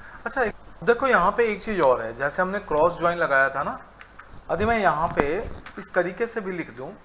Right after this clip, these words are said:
मैं यहाँ पे लिख देता हूँ from E M P E comma department D, तो ये by default ये भी cross ज्वाइन की तरह ही काम करेगा। ये देखो, same result आ रहा है मेरे पास, ये भी cross ज्वाइन की तरह ही काम करेगा।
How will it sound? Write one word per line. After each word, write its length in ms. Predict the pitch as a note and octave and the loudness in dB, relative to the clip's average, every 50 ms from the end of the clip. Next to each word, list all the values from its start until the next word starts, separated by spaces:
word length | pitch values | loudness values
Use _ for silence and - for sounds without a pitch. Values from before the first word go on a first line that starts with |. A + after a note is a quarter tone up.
| - - - - - - - - - - - - - - - D3 | -20 -20 -20 -20 -20 -20 -20 -20 -20 -20 -20 -20 -20 -20 -12 -8
मैं 120 | D3+ D#3+ E3 | -4 -2 2
यहाँ 140 | E3+ F3 | 2 2
पे 100 | F3 F#3 | 2 2
लिख 160 | F3 F3 E3+ D#3+ | 0 -2 -2 -2
देता 200 | E3+ E3+ F3+ F3+ | -2 0 0 -2
हूँ 100 | F3 F3 | -2 -2
from 200 | - E3+ E3 E3+ | -2 -2 -2 -2
E 60 | E3+ | -2
M 120 | F3 E3+ E3 | -6 -6 -6
P 100 | F3+ F#3 | -10 -12
E 160 | G3 G3 F#3+ F3+ | -12 -12 -8 -6
comma 240 | F3+ E3 D#3+ D#3 D3 C#3+ | -6 -4 -4 -4 -4 -6
department 580 | C#3+ C3 C#3 C3+ C3 C3 - C#3 C3+ C#3 C3 | -4 -2 0 0 0 -2 -4 -10 -12 -12 -12
D, 60 | C3 A#2+ A#2 A#2 - | -14 -14 -14 -12 -10
तो 80 | D3 D3+ | -10 -6
ये 160 | E3 F3 E3+ | -4 -2 0
by 140 | D3 C#3 C#3 C#3+ | 2 0 0 0
default 340 | D3+ D#3+ D#3 E3+ F3+ F3+ E3+ | -4 -6 -4 -2 -2 -2 -2
ये 140 | D#3+ D#3+ D#3+ | -4 -6 -6
भी 100 | E3+ F#3+ | -6 -6
cross 340 | - F3 D#3 D#3 D#3+ D3+ - | -4 -2 0 0 0 -2 -2
ज्वाइन 220 | D3 D3+ D#3 E3 | -2 -2 -2 -2
की 100 | D#3+ E3+ | -4 -4
तरह 180 | - D#3+ D3+ D3 | -4 -2 -2 -4
ही 140 | D#3 E3 | -4 -6
काम 160 | D#3+ D3 B2 A2+ | -4 -6 -6 -6
करेगा। 320 | - - - - - - - - - - - - - - - - - - | -8 -14 -16 -16 -16 -18 -20 -20 -20 -20 -20 -20 -20 -20 -20 -18 -12 -10
ये 100 | C#3 C#3+ | -8 -8
देखो, 320 | C#3 C3+ - - - - - - - - - - - - - - - - - - - | -8 -10 -10 -12 -16 -16 -16 -16 -16 -14 -14 -14 -14 -14 -16 -16 -18 -18 -20 -20 -18
same 260 | - - F#3+ G3 G3 | -6 -4 -2 -2 0
result 320 | F#3+ F3 D3+ C3 A#2 A2 | -2 -2 -2 -2 -2 -2
आ 60 | A#2 A2+ | -4 -6
रहा 120 | A#2 A#2+ | -6 -6
है 60 | B2 B2 | -8 -10
मेरे 120 | B2 B2 | -12 -12
पास, 300 | - - C3+ C3 - - - - - - - - - - - - - - - - - - - C3+ | -12 -14 -16 -18 -20 -20 -20 -20 -20 -20 -20 -20 -20 -20 -20 -20 -20 -20 -20 -20 -20 -20 -14 -8
ये 160 | C#3+ D#3 D#3+ | -6 -6 -6
भी 100 | F3 G3+ - - | -6 -8 -8 -2
cross 320 | D#3 D3 D#3+ E3+ E3 - | 0 2 2 0 0 -2
ज्वाइन 240 | C3 C#3 D3 D#3 E3 | -2 -2 -2 -2 -4
की 100 | D#3+ F3 | -6 -6
तरह 300 | E3 - D#3 D3+ D3+ D3 D3+ | -4 -2 -2 -2 -2 -4 -8
ही 80 | E3 | -10
काम 240 | E3 - C3+ B2+ B2 | -8 -6 -6 -6 -8
करेगा। 340 | - - F#2+ - - - | -10 -14 -16 -16 -18 -20